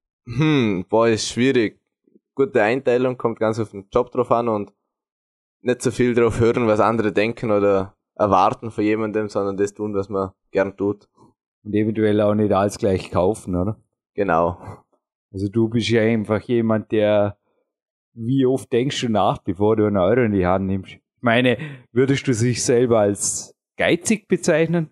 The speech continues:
Speaker 2: Kann man nicht vorstellen.
Speaker 1: Gei-, m, geizig glaub ich, glaub ich nicht, dass ich
Speaker 2: Ja.
Speaker 1: bin, aber ich, ich hoffe, dass ich, also, ich denk dran und ich hoffe, dass ich das Geld sinnvoll verwende und wenn, wenn man was braucht, dann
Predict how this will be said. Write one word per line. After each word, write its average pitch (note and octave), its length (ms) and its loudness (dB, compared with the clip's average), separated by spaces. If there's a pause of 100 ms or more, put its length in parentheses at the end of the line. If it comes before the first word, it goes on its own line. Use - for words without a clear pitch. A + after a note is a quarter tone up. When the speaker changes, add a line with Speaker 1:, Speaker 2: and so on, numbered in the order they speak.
Speaker 2:
Kann G#2 180 0
man F#2+ 80 0
nicht F#2+ 140 -4
vorstellen. F#2+ 520 -2 (880)
Speaker 1:
Gei-, A#2 340 2
m, A2+ 380 -4
geizig B2+ 480 -2
glaub A2+ 200 0
ich, - 140 -4 (280)
glaub G#2 180 0
ich G2+ 60 0
nicht, A2+ 200 -2
dass C3+ 100 0
ich C3 60 0
Speaker 2:
Ja. G#2+ 60 -4
Speaker 1:
bin, C3+ 180 0
aber G#2+ 440 0 (440)
ich, G#2+ 560 2
ich A2+ 100 0
hoffe, B2 260 2
dass G#2+ 160 0
ich, G#2+ 80 4
also, G2 280 2 (500)
ich G2+ 140 -2
denk A#2 280 0
dran G#2+ 260 2
und G#2 100 2
ich G2+ 80 2
hoffe, A2 200 2
dass G#2+ 140 -2
ich G#2+ 60 0
das - 100 -6
Geld G#2+ 220 2
sinnvoll A#2 420 0
verwende G#2+ 440 0
und F#2+ 180 -4
wenn, G#2+ 200 0
wenn A2+ 260 0
man A#2 140 2
was G2+ 140 0
braucht, A2+ 440 0
dann G2+ 180 -10